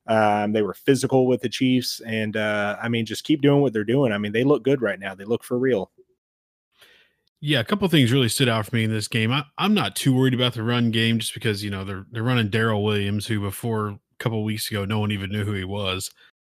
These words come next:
Speaker 2: Um, obviously, LeSean McCoy is playing well, better than a lot of people expected. So I'm,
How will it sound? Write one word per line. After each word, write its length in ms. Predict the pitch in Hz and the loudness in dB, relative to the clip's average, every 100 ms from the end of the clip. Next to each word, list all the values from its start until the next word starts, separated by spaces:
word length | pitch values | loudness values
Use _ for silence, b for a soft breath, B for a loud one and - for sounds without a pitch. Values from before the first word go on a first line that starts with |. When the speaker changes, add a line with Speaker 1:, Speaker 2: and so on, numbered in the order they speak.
| - | -16
Speaker 2:
Um, 320 | 95 92 92 - | -14 -12 -16 -10
obviously, 640 | 117 113 110 - 117 110 107 b b _ _ _ _ _ | -4 -2 -2 -2 0 -2 -4 b b _ _ _ _ _
LeSean 360 | - 120 147 123 | -8 0 2 2
McCoy 280 | 107 131 113 | 2 2 2
is 60 | |
playing 420 | - 127 113 110 107 | 0 0 2 0 0
well, 440 | 110 101 110 - | -2 -4 -6 -6
better 260 | 117 120 117 | -2 0 2
than 140 | 110 | 2
a 100 | 107 | 0
lot 140 | 104 120 | -2 -2
of 80 | 113 | -2
people 260 | 101 104 | -4 -6
expected. 580 | 98 - 117 110 - 107 | -8 -6 -6 -6 -8 -6
So 160 | - 110 | -6 -2
I'm, 160 | 170 | -2